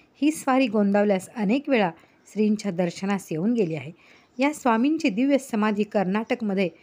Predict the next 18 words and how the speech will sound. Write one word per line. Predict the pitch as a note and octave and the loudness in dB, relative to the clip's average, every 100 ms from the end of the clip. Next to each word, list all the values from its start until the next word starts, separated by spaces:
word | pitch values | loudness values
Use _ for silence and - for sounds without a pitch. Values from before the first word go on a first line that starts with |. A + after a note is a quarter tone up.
| _ _ _ - | _ _ _ -6
वरदपूर | G#3 C4 F4 E4+ - B3+ A3 | 2 4 4 2 -2 2 2
या | G3+ G#3 | 2 0
गावी | F#3+ F3+ E3+ F3+ | 0 0 0 -2
आहे. | D3 F3 _ _ _ _ _ - | -4 -10 _ _ _ _ _ -2
या | C#4+ | 2
वरदपूरमध्ये | C#4 C4 D4+ D#4+ E4 D4 B3 A3+ G#3 | 4 6 4 2 0 2 2 2 0
स्वामींनी | - A3 F#3 A#3+ C4+ | -2 -2 0 0 2
आपल्या | B3+ B3 G#3+ | 0 -2 -4
उत्तरार्धामध्ये | G3+ - B3+ A#3+ G#3+ G#3+ G3+ G3 F3 - _ _ - | -6 -4 0 0 0 0 0 0 -2 -6 _ _ -10
वास्तव्य | F#3 F3+ - - A3+ A3 | -6 -6 -6 -2 2 2
बरेच | F3 F3 G#3 G#3+ | 0 0 0 0
दिवस | G3 A3+ A#3 | 0 -2 -2
केले | F3+ E3 | -6 -4
होते. | E3 D#3+ F3 _ _ _ _ _ - | -4 -8 -16 _ _ _ _ _ -4
स्वामींचा | C#4 D4 F4+ F4 D4 | 0 2 0 -2 -2
महिमा | C4+ B3 B3 | 0 2 2
संपूर्ण | A#3+ B3 A3 A3+ A#3 | 0 0 -2 0 0
भारतात | G#3+ F3+ F3+ A3 | 0 -2 -4 -4